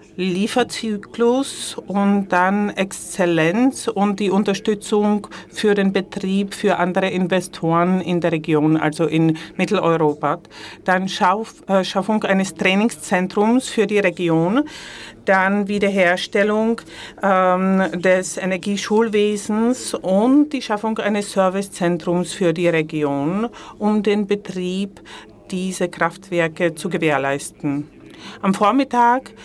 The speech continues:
haben wir verschiedene Konzeptionen gehört, wo, äh, die Entwicklung in der Atomkraft stattfindet. Und cez bleibt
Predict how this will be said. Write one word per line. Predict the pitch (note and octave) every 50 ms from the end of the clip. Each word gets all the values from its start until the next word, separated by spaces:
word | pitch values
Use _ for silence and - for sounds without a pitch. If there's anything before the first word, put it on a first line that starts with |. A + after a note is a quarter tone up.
| - - - -
haben | - G3+ G3+ G#3 G#3+ G3+
wir | A3 G#3+ G#3+ A3 A3 A3 G#3+ - - - - - - -
verschiedene | - G#3+ G3+ - - A3+ A3 A3 G#3+ G#3+ G3+
Konzeptionen | G3+ - G#3 G3+ G3 - G3+ G3 - - - - F3 E3 F3+ F3+ F3 F3 F3+ F3 E3+ E3+ F3 E3+ E3+ E3 D#3+
gehört, | D#3+ E3+ D#3 D#3+ D#3 D#3+ D3+ D3 C#3+ C#3 D3 E3+ F#3+ - - - - - - - - - - - - - - - - - - - - - - - - - - - - - - -
wo, | G3 F3+ E3 E3 - F#3 F3 F3 F3+ F3+ F3+ F3+ F3+ F#3 - -
äh, | - F#3 F#3 F3+ F3+ F3 F3 E3+
die | E3+ F#3 F3+
Entwicklung | - F3 F#3+ F#3+ - - G3 G3 G3+ - G3+ F#3+ F#3+ G3 G3 G3 G3 G3 - -
in | - F#3+ F#3 F#3 F#3 F3+ F#3 F3+ - - - - -
der | - E3+
Atomkraft | E3+ E3 - F#3 F3+ F#3+ F#3+ - - F3 F#3+ - - - - - - - - - -
stattfindet. | - - - - G3 F#3 F#3+ - - F#3 F3+ F3+ F3 E3 F3 E3+ E3+ F3+ - - - - - - - - - - - - - - - - - - - - - -
Und | - F#3 F#3 F#3 F#3 F3+ -
cez | - G3 F#3+ A#3 - -
bleibt | - F#3 F3+ F#3 G3 G3 - - -